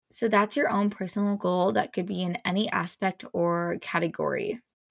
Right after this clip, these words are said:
I really recommend writing out these six goals, and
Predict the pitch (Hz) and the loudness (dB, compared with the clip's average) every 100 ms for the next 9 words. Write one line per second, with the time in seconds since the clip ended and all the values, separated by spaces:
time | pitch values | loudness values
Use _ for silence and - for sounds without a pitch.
0 | _ - 214 220 233 240 240 262 208 185 | _ 2 4 6 6 4 0 0 2 2
1 | 180 - 180 180 190 247 220 185 - 190 | 0 -2 -2 -2 0 0 2 0 0 0
2 | 175 185 - - 202 - - 180 175 180 | 0 0 0 2 2 0 0 0 2 0
3 | 190 - - 190 180 180 175 | -2 -6 -4 0 0 0 -4